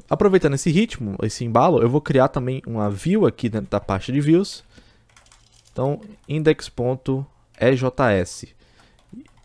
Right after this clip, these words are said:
que é o formato de views do E J S, tá bom? E aqui dentro eu vou colocar, ah, form de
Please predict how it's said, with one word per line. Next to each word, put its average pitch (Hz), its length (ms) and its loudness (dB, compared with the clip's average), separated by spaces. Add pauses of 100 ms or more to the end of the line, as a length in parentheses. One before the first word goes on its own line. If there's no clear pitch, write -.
(220)
que - 80 -4
é 107 40 2
o 104 60 2
formato 107 600 0
de 113 140 -4
views 107 320 -4
do 107 120 0
E 104 60 2
J 104 320 -4
S, - 260 -8
tá - 140 -14
bom? 143 140 -4 (500)
E 139 60 4
aqui 143 160 2
dentro 160 200 2
eu 156 60 0
vou 151 80 -2
colocar, 143 640 2 (320)
ah, 113 340 -2 (380)
form 143 560 2
de 120 340 -4